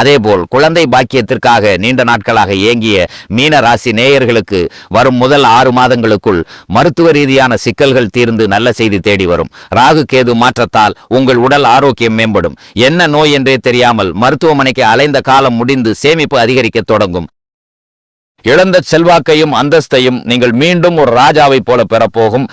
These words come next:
இந்த இரண்டாயிரத்து இருபத்தி ஆறு மீன ராசிக்கு ஒரு பொற்காலமாகவே அமையும். உங்களை எதிர்க்கும் நபர்களுக்கும் துரோகம் செய்தவர்களுக்கும் இனி அழிவு காலம் மட்டுமே மிஞ்சுமே தவிர அவர்கள் உங்கள் வளர்ச்சியை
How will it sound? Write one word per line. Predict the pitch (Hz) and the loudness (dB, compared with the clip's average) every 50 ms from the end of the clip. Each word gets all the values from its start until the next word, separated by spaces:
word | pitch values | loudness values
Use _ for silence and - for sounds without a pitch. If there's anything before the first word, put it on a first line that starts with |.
| - - - 104 | -12 -8 -4 -2
இந்த | 123 120 120 113 127 | 0 0 2 2 2
இரண்டாயிரத்து | 143 170 165 156 156 151 139 131 101 - 120 117 | 2 0 0 0 0 2 2 0 0 -2 -2 -2
இருபத்தி | 123 127 127 107 - 113 110 104 113 | 0 0 -2 -2 0 0 0 2 2
ஆறு | 127 123 123 131 131 - - - - _ - 131 | 2 2 2 0 -2 -4 -6 -14 -10 _ -2 0
மீன | 160 180 175 160 143 | 0 2 2 2 2
ராசிக்கு | 147 151 - - 147 117 139 135 | 2 2 0 -2 -4 -2 0 0
ஒரு | 127 120 101 | 0 0 0
பொற்காலமாகவே | 117 120 113 - 143 139 139 135 123 120 113 104 98 110 123 127 113 | -2 -2 -2 0 2 2 2 2 2 2 0 0 0 0 0 0 0
அமையும். | 98 92 90 78 71 - _ - - - - - - 117 | 0 -2 -4 -6 -8 -12 _ -20 -20 -20 -14 -6 -2 -2
உங்களை | 143 147 143 135 131 131 | 0 2 2 2 2 2
எதிர்க்கும் | 139 139 131 131 - 151 139 | 2 2 0 0 -2 0 0
நபர்களுக்கும் | 139 139 160 156 147 151 147 123 143 131 127 113 | 2 2 2 2 2 2 2 0 0 -2 -2 0
துரோகம் | 120 135 156 156 147 143 131 117 | 0 2 2 2 0 0 0 -2
செய்தவர்களுக்கும் | 127 127 123 123 120 110 117 117 101 - 120 110 107 101 | 0 2 2 2 2 0 -2 -2 -2 -2 -4 -4 -2 -4
இனி | 110 117 117 110 110 | -2 -2 0 0 0
அழிவு | 127 151 165 165 143 | 2 2 2 2 2
காலம் | 151 139 139 131 127 123 | 2 2 2 2 0 -2
மட்டுமே | 120 104 143 127 131 123 110 113 | -2 -2 -4 -2 -2 -2 -2 -2
மிஞ்சுமே | 120 123 127 127 123 113 98 - | 0 0 0 0 -2 -2 -2 -2
தவிர | 110 110 120 113 101 95 92 87 - - - - 101 117 | -2 0 0 0 0 0 -2 -4 -6 -10 -6 -2 0 2
அவர்கள் | 143 175 175 165 156 143 139 | 2 2 2 2 2 0 0
உங்கள் | 135 135 131 127 123 | 0 0 0 2 2
வளர்ச்சியை | 139 151 156 135 - 143 139 | 2 2 2 0 0 -2 -2